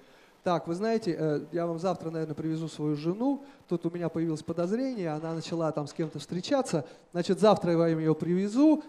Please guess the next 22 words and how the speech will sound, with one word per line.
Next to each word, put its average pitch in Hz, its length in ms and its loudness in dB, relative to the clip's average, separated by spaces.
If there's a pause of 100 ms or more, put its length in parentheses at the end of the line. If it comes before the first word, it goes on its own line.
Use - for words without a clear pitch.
(100)
С 170 180 -4
М 214 120 0
С-ки 190 240 0
я 165 180 2
уже 156 260 2
там 147 220 -4
читаю, 269 500 6
значит, 175 440 0
э, 156 340 2
телефон 180 400 0
я 160 100 4
уже 156 140 2
прослушиваю, 202 680 4 (240)
и 190 80 0
уже 190 180 6
слежка 233 480 2
уже 180 220 4
практически 196 440 0
установила, 190 540 2
куда 175 280 2
она 170 120 -2
ездит. 143 380 -2